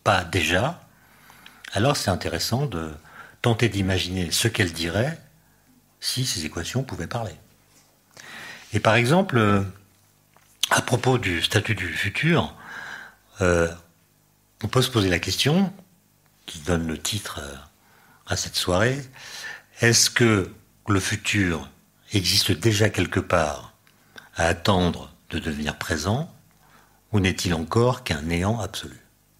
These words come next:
au moment où on parle ? Bon. Alors, vous le savez, parce que on a tous fait ça à l'école,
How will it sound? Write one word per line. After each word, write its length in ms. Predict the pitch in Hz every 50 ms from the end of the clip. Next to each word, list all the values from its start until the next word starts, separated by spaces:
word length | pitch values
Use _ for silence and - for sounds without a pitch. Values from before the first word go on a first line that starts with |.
| _ _ _ _ _ _ _ _ - -
au 80 | 90
moment 260 | 82 82 87 101 104
où 120 | 92 80 73
on 40 | 71
parle ? 240 | - - - - - - _ _ _ _ _ _ _ _ _ _ _ _ _ _ _ _ _ _ -
Bon. 60 | - - - _ - - - - - - - - - - - - - - - - _ _ _ _ -
Alors, 300 | 110 104 101 95 92 - - - _ - - - - _ _ _ _ _ _ _ _ _ _ _ _ _ _ _ _ _ _ _ _ _ _ -
vous 100 | - 104
le 60 | 98
savez, 380 | - - 104 95 101 123 147 151
parce 440 | - - - - _ - - - -
que 500 | - - 85 78 76 76 71 69 69 69 71 73 73 73
on 80 | 76
a 80 | 78 -
tous 200 | - - - -
fait 120 | - 90
ça 160 | 85 - 78
à 40 | 69
l'école, 500 | 73 76 - - 123 127 139 139 123 113